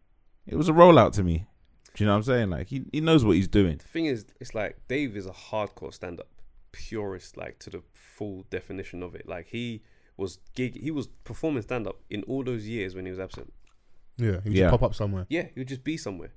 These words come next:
Speaker 1: Yeah.
Speaker 2: Right now, tonight, he's performing in London.
Speaker 1: That's someone
Speaker 2: So the special just dropped. He's
Speaker 3: He's back
Speaker 2: working
Speaker 3: working,
Speaker 2: again.
Speaker 3: yeah.
Speaker 1: Yeah, that's, that's someone that's as big as you are. It's
Speaker 2: He
Speaker 1: like,
Speaker 2: stays
Speaker 1: you're
Speaker 2: in his
Speaker 1: still,
Speaker 2: bag.
Speaker 1: you're still passionate.
Speaker 3: But now would be the time to work, bro. Strike whilst the iron's hot, bro. Like,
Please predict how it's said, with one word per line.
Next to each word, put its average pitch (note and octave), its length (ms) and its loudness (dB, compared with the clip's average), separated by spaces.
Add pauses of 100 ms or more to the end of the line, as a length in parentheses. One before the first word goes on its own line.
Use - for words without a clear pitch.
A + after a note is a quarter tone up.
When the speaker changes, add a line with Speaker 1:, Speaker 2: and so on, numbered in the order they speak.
(220)
Speaker 1:
Yeah. F#2+ 140 6
Speaker 2:
Right F3+ 120 4
now, D#3 240 0
tonight, D3 500 -4 (420)
he's F3+ 280 -6
performing C3 540 -6 (140)
in C3 200 -2
London. G#2 300 -4 (440)
Speaker 1:
That's - 160 4
someone C3+ 500 0
Speaker 2:
So C3 280 -2
the C3+ 140 -8
special D#3 340 -6
just B2 160 -10
dropped. - 340 -6 (400)
He's C3+ 140 -2
Speaker 3:
He's G#2+ 80 0
back A#2 240 4
Speaker 2:
working A#2 60 10
Speaker 3:
working, G#2+ 300 4
Speaker 2:
again. G2+ 120 0
Speaker 3:
yeah. C3 180 6
Speaker 1:
Yeah, F2 100 4
that's, G#2+ 300 4
that's G#2+ 240 4
someone A2 460 4
that's - 400 -2 (540)
as - 100 -4
big G#2+ 280 4
as F#2 140 2
you F#2 160 6
are. E2 340 6
It's - 160 -6
Speaker 2:
He E2 80 -4
Speaker 1:
like, D#2 80 2
Speaker 2:
stays D#3 200 -2
Speaker 1:
you're F#2 60 6
Speaker 2:
in - 40 4
his - 60 2
Speaker 1:
still, G2 340 6
Speaker 2:
bag. F2 80 0
Speaker 1:
you're F2+ 100 2
still G2 400 4
passionate. G2+ 440 4
Speaker 3:
But A#2 100 6
now D3 160 10
would D3+ 100 10
be C#3 80 10
the C3 80 8
time B2+ 200 4
to A2+ 80 0
work, A2 220 2
bro. G#2 120 2
Strike B2 320 2
whilst A2+ 160 4
the A#2+ 80 -2
iron's G2+ 220 -2
hot, G#2 160 -6
bro. F#2 280 -6
Like, G2+ 200 -8